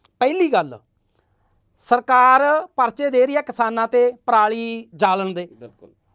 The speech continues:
Speaker 1: ਪਰਾਲੀ ਦੇ ਜਲਾਉਣ ਨਾਲ ਕੋਈ ਮਰਦਾ ਤਾਂ ਨਹੀਂ।
Speaker 2: ਨਹੀਂ ਮਰਦਾ, ਬਿਲਕੁਲ।
Speaker 1: ਥੋੜ੍ਹਾ ਬਹੁਤਾ ਬਿਮਾਰ ਹੀ ਹੁੰਦਾ ਹੋਊਗਾ।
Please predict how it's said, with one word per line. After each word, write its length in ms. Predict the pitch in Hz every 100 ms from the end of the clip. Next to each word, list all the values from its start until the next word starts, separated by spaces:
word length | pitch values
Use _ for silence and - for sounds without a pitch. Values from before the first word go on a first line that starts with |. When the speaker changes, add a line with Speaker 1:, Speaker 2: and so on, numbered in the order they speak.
| _
Speaker 1:
ਪਰਾਲੀ 480 | 233 220 226 247 277
ਦੇ 160 | 277 285
ਜਲਾਉਣ 420 | 220 226 226 247
ਨਾਲ 140 | 254
ਕੋਈ 140 | 262 277
ਮਰਦਾ 300 | 240 220 247
ਤਾਂ 120 | 269
ਨਹੀਂ। 320 | 285 339 185
Speaker 2:
ਨਹੀਂ 140 | 131 123
ਮਰਦਾ, 260 | 95 71
ਬਿਲਕੁਲ। 300 | 80 98 - -
Speaker 1:
ਥੋੜ੍ਹਾ 220 | 233 302
ਬਹੁਤਾ 200 | 269 302
ਬਿਮਾਰ 340 | 277 240 240
ਹੀ 60 | 269
ਹੁੰਦਾ 200 | 247 247
ਹੋਊਗਾ। 480 | 247 233 285 277